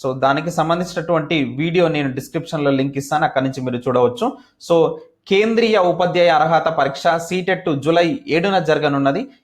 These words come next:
ఈ పరీక్షలను సీబీఎస్ఈ మొత్తం ఇరవై భాషల్లో నూట ముప్పై ఆరు నగరాల్లో నిర్వహించనున్నది. So, దరఖాస్తుల ప్రక్రియ మరి గురువారం ప్రారంభం కాక ఏప్రిల్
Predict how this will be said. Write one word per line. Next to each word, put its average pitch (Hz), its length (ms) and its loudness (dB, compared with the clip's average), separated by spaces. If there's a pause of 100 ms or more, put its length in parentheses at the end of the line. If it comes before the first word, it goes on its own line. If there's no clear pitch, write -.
(100)
ఈ 165 80 0
పరీక్షలను 175 580 0
సీబీఎస్ఈ 165 640 -2
మొత్తం 147 440 0
ఇరవై 151 260 0
భాషల్లో 170 540 2
నూట 160 240 -2
ముప్పై 170 300 0
ఆరు 156 120 4
నగరాల్లో 151 460 2
నిర్వహించనున్నది. 143 760 -4 (400)
So, 165 80 -4
దరఖాస్తుల 185 600 0
ప్రక్రియ 165 540 0 (360)
మరి 143 120 2
గురువారం 180 500 2
ప్రారంభం 160 460 2
కాక 151 200 0
ఏప్రిల్ 185 560 -2